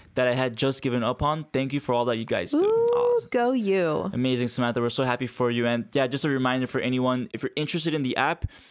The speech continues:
Speaker 1: when you, um, enroll in the course, the four-week meal and workout plan, you will get one year free access to the app at no extra charge. So we're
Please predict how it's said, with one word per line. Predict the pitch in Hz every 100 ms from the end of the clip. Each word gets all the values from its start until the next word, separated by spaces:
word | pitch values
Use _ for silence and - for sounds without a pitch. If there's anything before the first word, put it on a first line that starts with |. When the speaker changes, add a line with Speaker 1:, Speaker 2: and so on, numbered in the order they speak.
| - -
Speaker 1:
when | 123 127
you, | 127 127 123
um, | 120 120 110
enroll | 123 127 135 135
in | 127
the | 120
course, | - 170 175
the | -
four-week | - 135 131 127
meal | 131
and | 123 120
workout | 135 156 143 -
plan, | 139 135
you | 117 120
will | 123 135
get | 113 123 113 - - - - _
one | - 113 131 165
year | 160 156
free | 143 147 143
access | 127 127 - 131 -
to | 120
the | 123
app | 120 120
at | 117 -
no | 120 123 123
extra | 120 - 117
charge. | 123 113 117 113 - -
So | - 117 113 110
we're | - 120 117 117